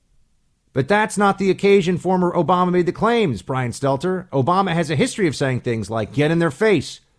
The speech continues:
so I know whose ass to kick. Get out of the way." Then there's comments about confronting people via Maxine Waters. Do you remember what she said? We actually played that audio for you. And then there's Hillary Clinton said,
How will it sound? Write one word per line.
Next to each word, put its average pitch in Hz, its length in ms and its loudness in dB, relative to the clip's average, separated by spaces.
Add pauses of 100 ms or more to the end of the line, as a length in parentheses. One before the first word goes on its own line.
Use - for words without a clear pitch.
(240)
so 147 180 0
I 175 160 4
know 202 220 4
whose 175 240 0
ass 175 320 -2
to 175 100 -6
kick. - 480 -4 (260)
Get 147 160 2
out 165 140 4
of 165 60 2
the 180 100 4
way." 180 440 2 (1080)
Then 180 160 2
there's 202 180 2
comments 196 400 2
about 175 280 2
confronting 180 640 0
people 180 580 0
via 180 240 4
Maxine 185 500 2
Waters. 202 640 2 (460)
Do 117 60 0
you 135 40 4
remember 185 220 4
what 196 100 4
she 233 200 0
said? 107 280 0
We 98 80 0
actually 107 240 -4
played 110 220 -4
that 107 100 0
audio 117 320 -2
for - 240 -14
you. 67 220 -20 (280)
And - 80 -2
then 160 80 2
there's 185 140 2
Hillary 202 280 4
Clinton 202 340 0
said, 143 360 -2